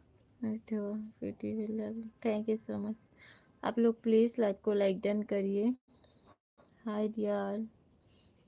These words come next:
हम्म, प्रजापति, संदीप कुमार प्रजापति मैम। हम्म, ये सब नहीं करते हम।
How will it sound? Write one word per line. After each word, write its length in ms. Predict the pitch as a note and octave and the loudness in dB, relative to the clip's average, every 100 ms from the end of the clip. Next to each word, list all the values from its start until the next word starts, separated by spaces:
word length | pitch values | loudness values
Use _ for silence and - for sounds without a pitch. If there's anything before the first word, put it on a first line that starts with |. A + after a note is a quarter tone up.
| _ A#3+ | _ 4
हम्म, 400 | A3+ G#3+ G#3 A3 - - _ _ _ _ _ _ A#3 A#3 - - _ - | 4 4 2 0 -2 -20 _ _ _ _ _ _ -14 -14 -18 -20 _ -6
प्रजापति, 880 | G#3 A3 G#3+ A3 A3+ A3+ - A#3+ A3+ _ _ _ _ _ | -4 -4 -6 -6 -6 -10 -10 -10 -10 _ _ _ _ _
संदीप 480 | - A#3 A3+ A3 A3 - | -4 0 2 2 0 -4
कुमार 240 | A3 G#3+ | -2 -2
प्रजापति 880 | A3 - G#3 G#3 G#3+ G#3 G#3 - A3 | -4 -2 0 0 -2 -2 -4 -6 -6
मैम। 420 | A3 A3 G#3+ A#3 - _ _ _ _ _ - - _ _ _ _ _ _ _ _ _ A#3 | -2 0 0 -2 -4 _ _ _ _ _ -20 -20 _ _ _ _ _ _ _ _ _ -4
हम्म, 260 | A#3 A3+ A3 _ _ _ _ _ _ _ _ _ _ _ _ _ _ _ _ _ _ _ _ _ - - - | 0 0 -4 _ _ _ _ _ _ _ _ _ _ _ _ _ _ _ _ _ _ _ _ _ -20 -20 0
ये 100 | A3+ | 0
सब 180 | A3+ B3+ | 2 4
नहीं 280 | A3+ G#3 A3+ | 4 4 4
करते 320 | B3+ G#3+ G#3+ | 4 4 0
हम। 340 | G#3 F#3 F#3+ | -2 -4 -6